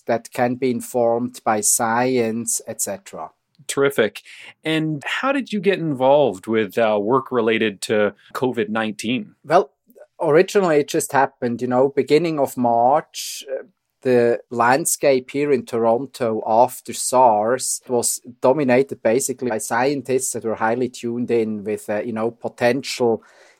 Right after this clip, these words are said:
Speaker 1: issues related to a pandemic that could be upcoming. The awareness for, um, covid nineteen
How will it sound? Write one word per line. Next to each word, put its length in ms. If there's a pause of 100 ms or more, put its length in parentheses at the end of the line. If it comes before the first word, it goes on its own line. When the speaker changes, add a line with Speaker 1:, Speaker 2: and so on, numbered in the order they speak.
(160)
Speaker 1:
issues 640
related 480
to 160
a 40
pandemic 580
that 260
could 360
be 140
upcoming. 640
The 320 (400)
awareness 1040 (440)
for, 760 (140)
um, 680 (200)
covid 300
nineteen 920